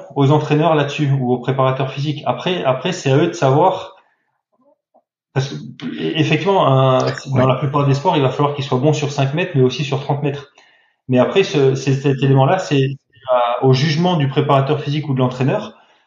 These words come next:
Speaker 1: qui, en fonction de, de, de là où il veut emmener ses joueurs, prendra la décision de,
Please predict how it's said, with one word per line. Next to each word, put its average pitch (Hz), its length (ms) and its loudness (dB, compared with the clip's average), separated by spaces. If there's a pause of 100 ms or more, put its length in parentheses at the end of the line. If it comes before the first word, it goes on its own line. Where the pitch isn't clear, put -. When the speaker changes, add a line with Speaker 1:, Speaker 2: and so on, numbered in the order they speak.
(180)
Speaker 1:
qui, 180 480 -2 (140)
en 135 120 2
fonction 170 520 0
de, 127 280 4
de, 123 460 -2
de 117 480 -6
là 156 200 2
où 151 60 4
il 135 140 4
veut 131 140 2
emmener 143 300 2
ses 123 160 -6
joueurs, 151 540 -6 (380)
prendra 160 320 2
la 139 120 4
décision 135 580 0
de, 120 720 0